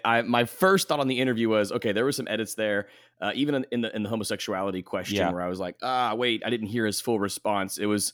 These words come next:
Speaker 1: I, I wanted to hear the nuance. I'd love to see the actual, uh,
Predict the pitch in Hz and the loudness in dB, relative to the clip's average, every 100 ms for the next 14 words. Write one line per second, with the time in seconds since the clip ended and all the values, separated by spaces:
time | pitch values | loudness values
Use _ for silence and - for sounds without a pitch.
0 | _ _ _ _ _ - - 123 123 131 | _ _ _ _ _ -8 -2 0 2 2
1 | 123 127 117 117 117 113 117 131 143 143 | 2 4 4 4 4 2 2 0 0 0
2 | - 139 123 110 110 - 101 - - 113 | 0 0 -2 0 -2 -2 -4 -4 -4 0
3 | 104 95 90 90 85 82 | 0 0 -2 -4 -4 -6